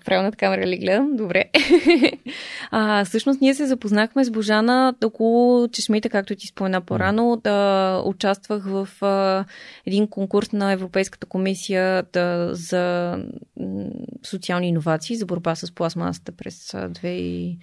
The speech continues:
Speaker 1: деветнайста. И Божана беше моя коуч в този, в този проект. А, минах през, а, много, много готина акселераторска програма. Да,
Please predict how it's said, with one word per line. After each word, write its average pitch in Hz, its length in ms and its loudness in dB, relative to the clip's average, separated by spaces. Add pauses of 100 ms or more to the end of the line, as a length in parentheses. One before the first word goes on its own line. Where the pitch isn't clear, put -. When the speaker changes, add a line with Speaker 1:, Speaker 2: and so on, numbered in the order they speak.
(360)
Speaker 1:
деветнайста. 185 680 0 (540)
И 240 580 2 (320)
Божана 202 840 2
беше 208 300 0
моя 190 260 0
коуч 170 380 2
в 175 220 0
този, 151 720 2
в 147 140 -4
този 151 220 -2
проект. - 460 -2 (100)
А, 190 160 4
минах 185 260 0
през, 175 360 -4
а, 170 180 2
много, 165 600 2
много 170 260 2
готина 165 760 2 (120)
акселераторска 185 800 0
програма. 196 720 0
Да, 175 340 2